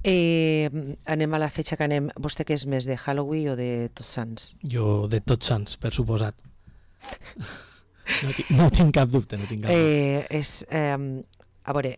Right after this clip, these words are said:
Speaker 1: eh, si vostè estigués d'alcalde, s-, eh, celebraria, eh, o posara, posaria una nit especial de Halloween?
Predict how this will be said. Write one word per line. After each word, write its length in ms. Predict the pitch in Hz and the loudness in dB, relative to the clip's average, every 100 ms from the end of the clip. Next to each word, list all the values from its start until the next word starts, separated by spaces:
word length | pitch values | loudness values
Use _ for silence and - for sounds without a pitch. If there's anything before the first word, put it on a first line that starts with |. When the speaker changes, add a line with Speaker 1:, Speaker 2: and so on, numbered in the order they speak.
| - | -4
Speaker 1:
eh, 520 | 143 135 135 127 131 127 | -2 0 0 -2 -4 -4
si 300 | - - 151 | -2 0 0
vostè 240 | 143 - | -2 -2
estigués 300 | 160 180 175 | -2 2 4
d'alcalde, 560 | 160 156 - 160 160 214 | 4 2 0 -2 0 0
s-, 220 | - - | 0 -4
eh, 140 | - 151 | -2 -2
celebraria, 840 | 135 170 147 143 143 135 135 139 170 - | 0 0 0 2 2 2 0 0 -2 -4
eh, 140 | 135 | -4
o 60 | 131 | -4
posara, 460 | 147 - 131 135 160 - - - - - | -6 -4 -2 0 -2 -4 -14 -18 -20 -10
posaria 460 | - 160 147 147 156 - | -4 -2 0 0 -2 -2
una 220 | 185 160 | -2 0
nit 140 | 151 156 | -2 -4
especial 460 | - 160 - 151 143 | -4 -4 -2 -2 0
de 60 | |
Halloween? 580 | 139 147 131 131 147 208 | -2 0 0 0 -2 -2